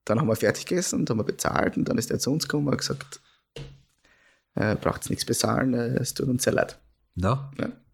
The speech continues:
Speaker 2: Das erwarte ich oft gar nicht.
Speaker 1: Ich
Speaker 2: Weißt
Speaker 1: hab
Speaker 2: du,
Speaker 1: mich
Speaker 2: was
Speaker 1: auch
Speaker 2: mich,
Speaker 1: nicht erwartet,
Speaker 2: ich bin,
Speaker 1: äh,
Speaker 2: ja.
Speaker 1: aber es war eine coole, coole Geste, weil er gesagt hat, er hat jetzt gewartet, bis wir fertig essen und hat sich dann entschuldigt und hat gesagt, das Essen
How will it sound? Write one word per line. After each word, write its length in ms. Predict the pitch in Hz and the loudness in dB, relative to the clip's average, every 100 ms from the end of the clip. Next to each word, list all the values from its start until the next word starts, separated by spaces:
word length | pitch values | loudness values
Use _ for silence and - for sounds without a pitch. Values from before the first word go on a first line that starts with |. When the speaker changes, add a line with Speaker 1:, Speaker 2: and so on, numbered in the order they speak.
| _ | _
Speaker 2:
Das 180 | - - | -4 -2
erwarte 640 | 98 87 98 101 139 151 101 | -2 0 0 4 2 4 4
ich 40 | |
oft 180 | 95 - | 4 2
gar 120 | 87 | 2
nicht. 240 | 87 87 - _ - - | 4 2 -4 _ -12 -10
Speaker 1:
Ich 120 | - 98 | -4 2
Speaker 2:
Weißt 120 | 131 | 4
Speaker 1:
hab 60 | 190 | 6
Speaker 2:
du, 40 | |
Speaker 1:
mich 80 | 269 | 6
Speaker 2:
was 60 | - | 6
Speaker 1:
auch 40 | |
Speaker 2:
mich, 60 | 254 | 6
Speaker 1:
nicht 80 | 247 | 6
erwartet, 300 | 190 202 247 | 6 6 6
Speaker 2:
ich 40 | |
bin, 80 | 233 | 4
Speaker 1:
äh, 20 | 190 196 - - | 4 2 -4 -4
Speaker 2:
ja. 60 | 139 | 0
Speaker 1:
aber 300 | 180 180 - | 2 2 0
es 100 | 156 | 0
war 220 | 175 185 | 2 2
eine 80 | - | 0
coole, 420 | 208 208 202 185 | 0 2 4 2
coole 260 | - 190 | 2 0
Geste, 480 | - 143 156 180 175 | 2 0 0 0 2
weil 80 | 160 | 2
er 60 | 151 | 2
gesagt 280 | 151 139 - | 2 -2 0
hat, 200 | 151 151 - - _ - | 0 -2 -8 -20 _ -4
er 140 | 127 | 0
hat 100 | 131 | 2
jetzt 220 | 139 135 - - - - _ - | 2 -2 -8 -18 -20 -20 _ 0
gewartet, 220 | 151 147 | 2 4
bis 120 | 139 | 2
wir 60 | 120 | 2
fertig 280 | 175 208 208 | 2 4 2
essen 360 | 190 190 185 | 2 0 -2
und 240 | - 147 143 | 0 0 0
hat 120 | 139 | 0
sich 100 | 135 | 0
dann 160 | 127 | 0
entschuldigt 540 | 120 165 175 175 165 - | 0 0 0 -2 -2 -4
und 120 | 139 | -2
hat 80 | 139 | -2
gesagt, 260 | 151 - 127 | -4 -6 -4
das 100 | 139 | -2
Essen 500 | 139 - 139 - | -2 -2 -4 -6